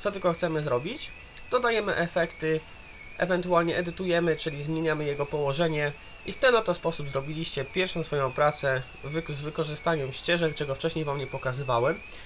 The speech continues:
Kolejna lekcja będzie na temat tego, jak te ścieżki można swobodnie modyfikować, można je zmieniać, jak można te ścieżki tutaj, proszę ja was,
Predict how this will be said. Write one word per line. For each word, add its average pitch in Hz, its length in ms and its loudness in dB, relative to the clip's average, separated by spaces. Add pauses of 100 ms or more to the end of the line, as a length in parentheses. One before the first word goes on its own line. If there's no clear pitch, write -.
(160)
Kolejna 202 320 6
lekcja 170 300 4
będzie 156 280 0
na 143 140 0
temat 151 360 0
tego, 151 240 0
jak 156 160 2
te 151 120 -4
ścieżki 165 360 0
można 147 260 0
swobodnie 156 420 0
modyfikować, 151 800 2
można 147 300 0
je 143 120 0
zmieniać, 170 580 2 (560)
jak 175 220 2
można 180 300 4
te 156 140 -4
ścieżki 175 420 0
tutaj, 160 280 0
proszę 160 300 -2
ja 139 120 6
was, 139 340 2